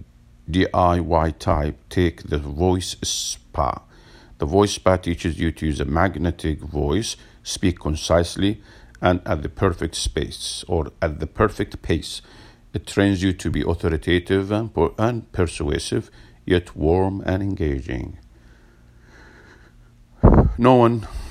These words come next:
was born with perfect communication skills. Bootstrap or hire catch, a coach. Bootstrap or hire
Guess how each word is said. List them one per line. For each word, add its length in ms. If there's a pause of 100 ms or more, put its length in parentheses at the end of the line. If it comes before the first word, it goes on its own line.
(760)
was 240
born 640 (100)
with 320
perfect 360
communication 600
skills. 500 (1300)
Bootstrap 800
or 220
hire 560
catch, 680 (140)
a 60
coach. 460 (520)
Bootstrap 680 (760)
or 160
hire 500